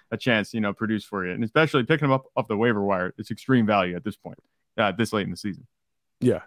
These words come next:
Speaker 2: definitely. Um, Aaron Rodgers, he said that he got some good news this week with his scans, and he plans on playing this week. Uh, no guarantee that he does play, but it looks like he will. He will. Um, you know, I think if he does play, I'm okay starting him as a mid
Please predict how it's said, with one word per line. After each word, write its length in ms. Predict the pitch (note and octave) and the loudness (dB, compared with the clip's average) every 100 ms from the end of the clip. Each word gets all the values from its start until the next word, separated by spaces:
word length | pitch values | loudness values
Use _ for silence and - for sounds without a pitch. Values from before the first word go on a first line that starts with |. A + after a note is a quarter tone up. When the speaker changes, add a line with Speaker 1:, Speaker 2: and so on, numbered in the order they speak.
| - | 0
Speaker 2:
definitely. 380 | B2+ - G2 G2+ - | 0 0 -10 -8 0
Um, 400 | B2+ B2+ A#2+ A#2+ | 2 4 2 -2
Aaron 240 | E3 F#3 D#3+ | 2 4 6
Rodgers, 400 | D#3 D#3+ F3 - _ - _ | 4 2 -2 -4 _ -20 _
he 140 | D#3+ | 0
said 180 | D3+ F3 | 4 4
that 80 | C#3+ | 4
he 140 | C3 | 2
got 200 | D3 C#3+ | 2 2
some 140 | - B2 | 2 0
good 160 | C3+ | 2
news 200 | B2+ B2+ | 2 0
this 180 | B2+ - | -2 0
week 240 | C3 B2 - | 0 0 -2
with 220 | B2 A2+ | -2 2
his 180 | B2+ A#2+ | 0 0
scans, 540 | - A#2 A2+ B2+ - | -2 0 2 0 -2
and 240 | - A#2 | -2 -2
he 80 | B2 | -2
plans 400 | - - B2 B2+ | -2 0 2 4
on 160 | A#2+ A2 | 4 2
playing 280 | A#2 A2+ C3 | 0 2 4
this 160 | C3 | 2
week. 280 | D3 D3 - _ - - _ | 4 2 2 _ -20 -20 _
Uh, 280 | - B2 A#2+ | 2 4 6
no 160 | A2+ C3+ | 6 4
guarantee 400 | C#3 C#3 C#3 - | 4 6 6 4
that 140 | C3+ | 0
he 80 | A#2 | 0
does 340 | A#2 A2+ B2 - | 0 2 2 2
play, 240 | D#3+ D#3+ | 4 4
but 240 | A#2 B2 - | 4 2 2
it 80 | A#2 | -4
looks 360 | G#2 B2 - | 0 0 2
like 140 | E3 E3+ | 0 0
he 140 | - | 0
will. 220 | F3 F3 - | 4 4 4
He 140 | C3+ E3 | 0 4
will. 340 | D#3+ F3 F3+ - - - - | 6 6 4 -4 -20 -20 -6
Um, 500 | - C3 B2 A2+ G#2+ - | 2 4 4 2 -2 0
you 80 | C#3+ | 4
know, 100 | C3 | 4
I 80 | B2+ | 4
think 300 | D#3 C#3+ - | 4 2 0
if 140 | - C3 | -2 0
he 80 | C3 | 2
does 220 | B2 B2 | 2 4
play, 140 | C#3+ | 4
I'm 120 | B2+ | 6
okay 220 | A#2+ - B2 | 4 4 2
starting 360 | - A#2 A2+ | 4 2 2
him 180 | A#2 A2+ | 2 2
as 200 | - A#2 | 2 0
a 60 | A2 | 0
mid 400 | G2+ A2 A2+ | 0 0 0